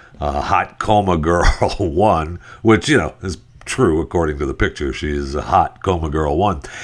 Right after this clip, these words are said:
And, uh, she shares her experiences of being in a coma and a recovery journey. She said that she ha-,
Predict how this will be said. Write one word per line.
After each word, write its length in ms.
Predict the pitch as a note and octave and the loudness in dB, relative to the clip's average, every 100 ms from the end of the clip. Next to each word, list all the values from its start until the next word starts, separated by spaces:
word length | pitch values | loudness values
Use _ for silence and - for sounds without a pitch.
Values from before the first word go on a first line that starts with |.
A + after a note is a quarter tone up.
| C3 | -4
And, 300 | B2+ B2 A2+ | 0 2 2
uh, 120 | A2 G#2 | 2 2
she 220 | - A2+ | 2 2
shares 360 | - A2+ G#2 | 4 4 4
her 120 | G2+ F#2 | 2 2
experiences 760 | D#2 A#2 A2 F#2 - F2 D#2+ | 2 2 2 2 0 0 0
of 360 | D#2+ D#2+ C2+ C#2+ | 0 0 -2 -2
being 300 | D#2+ D2+ C#2+ | 0 0 -4
in 120 | C#2 | -6
a 80 | C#2 | -4
coma 540 | C3 C3 A2 G#2 G2 | 0 0 2 0 0
and 80 | E2+ | -2
a 60 | D#2+ | -4
recovery 600 | D#2 D2+ A2+ G#2 F#2+ F2+ | -6 -2 0 2 2 2
journey. 640 | D#2 F#2+ F#2+ F#2 F2+ F2 D#2+ - - - | 0 -2 -2 -2 -2 -4 -6 -14 -20 -20
She 240 | - - F#2+ | -10 -4 -4
said 400 | - G2 F2+ D#2 | 0 0 0 0
that 180 | F2 D#2 | -2 0
she 220 | F2 E2 | 0 0
ha-, 320 | E2+ D#2+ C#2+ | 0 -2 -6